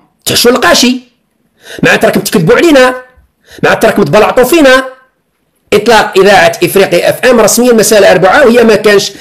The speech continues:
لا اذاعه افريقيا، لا، لا اذاعه اسيا، لا اذاعه السنغال. السؤال، ما دام راكم قلتوا اطلاق اذاعه افريقيا، اولا وراهي اين،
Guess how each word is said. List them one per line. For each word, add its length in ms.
لا 100
اذاعه 360
افريقيا، 400
لا، 220
لا 180
اذاعه 340
اسيا، 320
لا 80
اذاعه 220
السنغال. 440
السؤال، 680
ما 120
دام 240
راكم 260
قلتوا 240
اطلاق 500
اذاعه 380
افريقيا، 560
اولا 380
وراهي 460
اين، 200